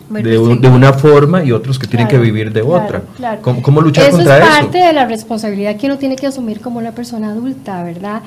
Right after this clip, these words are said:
Speaker 3: Lo que yo no creo es que las consecuencias de mis actos como persona adulta vayan a recaer en las personas menores de edad que yo tengo la obligación de mantener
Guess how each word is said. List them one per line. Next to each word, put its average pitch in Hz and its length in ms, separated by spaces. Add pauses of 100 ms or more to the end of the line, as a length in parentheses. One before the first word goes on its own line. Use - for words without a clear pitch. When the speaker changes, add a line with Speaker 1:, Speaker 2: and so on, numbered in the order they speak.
(240)
Speaker 3:
Lo 226 220
que 226 100
yo 214 140
no 240 160
creo 277 260
es 269 100
que 285 120
las 269 160
consecuencias 269 840
de 208 140
mis 294 320
actos 294 400
como 196 220
persona 208 320
adulta 294 380
vayan 214 280
a 240 80
recaer 220 380
en 240 100
las 220 100
personas 214 380
menores 247 340
de 247 60
edad 220 180 (300)
que 226 100
yo 196 140
tengo 214 240
la 220 100
obligación 180 460
de 180 80
mantener 175 460